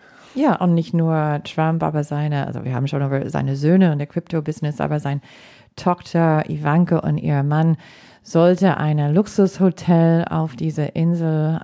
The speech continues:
äh, in der Adriatik auf der Küste von Albanien bauen, weil die haben, oh, plötzlich die Regeln geändert und haben das erlaubt, diese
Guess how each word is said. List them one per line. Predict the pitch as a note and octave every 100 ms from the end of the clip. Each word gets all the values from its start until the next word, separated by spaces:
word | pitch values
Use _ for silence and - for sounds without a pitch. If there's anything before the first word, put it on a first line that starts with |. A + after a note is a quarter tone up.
| -
äh, | D#3 D#3 D3+ -
in | D#3
der | D3+ D3+ D3 - - - _ -
Adriatik | E3 E3 D3+ D3+ D#3 D#3 -
auf | D3
der | D3+
Küste | - D3 -
von | - C#3+
Albanien | B2+ C#3+ C3+ E3 F3 D#3
bauen, | D3+ C#3+ D3 C#3+
weil | C3+ D3
die | D3+
haben, | C#3+ C#3+ -
oh, | C4+ G#3+
plötzlich | - A#3 - - F3 -
die | E3
Regeln | F3 E3+ F#3+ D3+
geändert | D3+ - C#3+ D3+ -
und | D3
haben | D3+ D3+
das | D3+
erlaubt, | - D#3 E3 D3+ D3+ - C#3
diese | C#3+ C#3